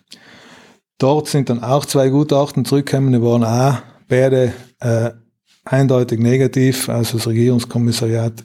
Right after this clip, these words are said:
ebenso wie das, wie der Ministerrats-, äh, das Ministerratspräsidium haben gesagt, also das geht nicht, weil du kannst nicht eine Volksbefragung machen,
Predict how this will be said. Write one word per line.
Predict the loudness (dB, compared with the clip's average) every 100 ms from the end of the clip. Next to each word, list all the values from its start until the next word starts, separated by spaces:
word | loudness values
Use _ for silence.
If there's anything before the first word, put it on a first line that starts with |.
| -2
ebenso | 0 0 0 0 0
wie |
das, | -2 0
wie | 0
der | 2
Ministerrats-, | 4 2 2 0 0 -2 -4 -6
äh, | -6 -4 -4
das | -6 0
Ministerratspräsidium | 0 2 0 -2 -4 -2 0 0
haben | -2
gesagt, | -2 -2 0
also | 0 0
das | -4 0
geht | 2 2
nicht, | 0
weil | 0
du | 0
kannst | 2 2 4
nicht | 2 2
eine | 0 0
Volksbefragung | -2 -2 -4 -2 -2 0
machen, | 0 0 0